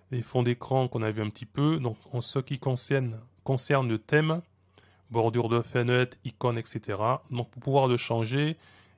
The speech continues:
il faut aller à droite et cliquer sur l'icône. Et là, vous aurez d'autres choix. Pareil pour le bureau.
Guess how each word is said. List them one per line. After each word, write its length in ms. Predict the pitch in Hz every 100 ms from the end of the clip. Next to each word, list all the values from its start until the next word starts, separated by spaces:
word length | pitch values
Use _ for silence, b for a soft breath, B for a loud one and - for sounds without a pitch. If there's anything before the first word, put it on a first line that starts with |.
| -
il 100 | 131
faut 380 | - 151 156 - _ _
aller 200 | - 147
à 80 | 131
droite 300 | 120 139 151 -
et 100 | 143
cliquer 400 | - 127 143 147
sur 200 | - 143
l'icône. 380 | 123 - 104 95 _ _ _ _ _ _ _
Et 100 | 127
là, 300 | 113 113 - _ _ _ _
vous 180 | 120 110
aurez 220 | 110 123
d'autres 300 | 123 - 113
choix. 340 | - - - _ _ _ _ _ _ _ _ _ _ _ _ _ _ _ _ _ _ _ _ _
Pareil 300 | 120 113 123
pour 180 | - 113
le 120 | 110
bureau. 460 | 104 101 113 131